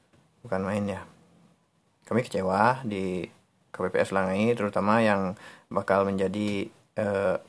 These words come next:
admin untuk aplikasi Sirekapnya sudah datang mendadak. Kami mau datang dan on time juga, dan setelah itu diundur katanya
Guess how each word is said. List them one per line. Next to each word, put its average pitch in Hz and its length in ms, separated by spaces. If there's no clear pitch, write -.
admin 98 560
untuk 104 320
aplikasi - 400
Sirekapnya 107 880
sudah 98 160
datang 98 560
mendadak. 104 560
Kami 101 240
mau 98 240
datang 104 720
dan 95 480
on 98 240
time 104 240
juga, 104 480
dan 101 240
setelah 98 240
itu 107 160
diundur 107 560
katanya 107 560